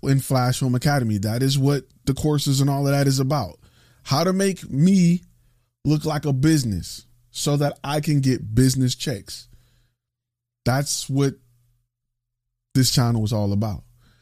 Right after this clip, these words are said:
So the goal is to present myself and show value, show the value that a business would show. Uniforms, logo, great website,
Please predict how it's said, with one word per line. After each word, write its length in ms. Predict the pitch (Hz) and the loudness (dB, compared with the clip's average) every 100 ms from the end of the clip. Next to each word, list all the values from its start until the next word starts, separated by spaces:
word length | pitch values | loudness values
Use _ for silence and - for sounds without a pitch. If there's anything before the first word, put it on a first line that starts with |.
| _ - | _ -4
So 500 | - 165 135 131 - _ _ _ | 0 0 0 -4 -6 _ _ _
the 160 | 139 143 | 0 2
goal 680 | 131 147 185 190 185 180 - | 4 2 2 2 0 -2 -2
is 180 | 156 147 | -2 -2
to 180 | - 156 | -2 -4
present 560 | - 151 123 165 226 | 0 0 2 0 -2
myself 580 | 147 123 - 120 123 147 | -4 -4 -2 -2 -2 -4
and 140 | - 123 | -2 -2
show 280 | - 160 139 | 0 0 0
value, 680 | 117 117 170 208 185 151 | -2 -2 -2 -2 -2 -2
show 240 | 165 - 175 | 0 0 2
the 120 | 190 | 0
value 640 | 160 175 202 220 180 175 | 0 -2 -2 -2 -2 -2
that 180 | 160 151 | -2 -2
a 80 | 147 | -2
business 680 | 139 170 254 226 202 143 | -4 -2 -2 0 0 0
would 180 | 143 123 | -4 -6
show. 380 | - 117 113 180 - - _ _ _ _ _ _ - | -4 -2 -2 -4 -10 -20 _ _ _ _ _ _ 0
Uniforms, 840 | 143 139 131 113 104 98 - - _ _ | 2 2 0 0 2 0 -6 -16 _ _
logo, 560 | 123 139 135 110 95 - _ _ _ | -2 0 0 -2 -4 -10 _ _ _
great 240 | - 131 151 | -4 -2 -2
website, 540 | 135 135 - 98 - | -4 -6 -8 -12 -14